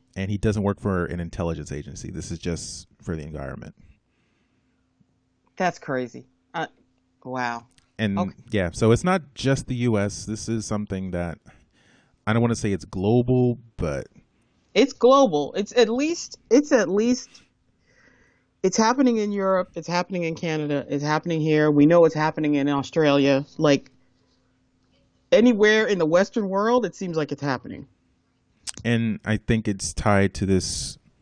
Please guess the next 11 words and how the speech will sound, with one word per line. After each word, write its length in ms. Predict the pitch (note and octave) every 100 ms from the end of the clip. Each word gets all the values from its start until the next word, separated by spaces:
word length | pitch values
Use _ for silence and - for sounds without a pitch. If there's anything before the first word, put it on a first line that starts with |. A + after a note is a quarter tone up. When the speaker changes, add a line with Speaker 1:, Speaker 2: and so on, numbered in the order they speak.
| _ _ _
Speaker 1:
like 160 | F2+ F2+
I 60 |
said, 220 | F2+ A#2 F2+
this 140 | F2
higher 300 | - F2 F2
level 540 | F2 F2 F2 E2+ E2+ - - -
distrust 600 | F#2+ - - F2 - -
of 240 | E2 - -
institutions 920 | F2+ - E2+ - E2 - E2 D#2+ D#2
and 120 | D#2+ D#2+
authority. 540 | - D#2 C2+ B1+ -